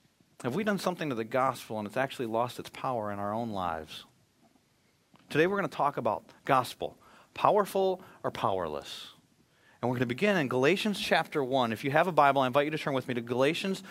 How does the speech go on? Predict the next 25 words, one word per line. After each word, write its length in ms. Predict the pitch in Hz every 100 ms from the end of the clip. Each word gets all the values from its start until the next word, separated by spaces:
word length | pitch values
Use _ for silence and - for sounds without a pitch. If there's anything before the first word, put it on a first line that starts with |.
| - -
chapter 360 | 175 151 -
one. 180 | 143 135
If 100 | 123
you 60 | 156
don't 100 | 170
have 80 |
a 60 | 151
Bible, 320 | 139 151 160
we've 100 | 143
got 140 | 147 131
a 20 |
bunch 240 | 156 160
over 160 | 160 147
by 120 | 135
the 100 | 123
offering 340 | 139 147 156
box 240 | 147 147 -
over 140 | 143
there. 220 | 147 151 - -
You 80 | 135
just 140 | 127 110
grab 300 | 135 151 151
it, 80 |
they're 120 | 113 -
free. 380 | - 147 147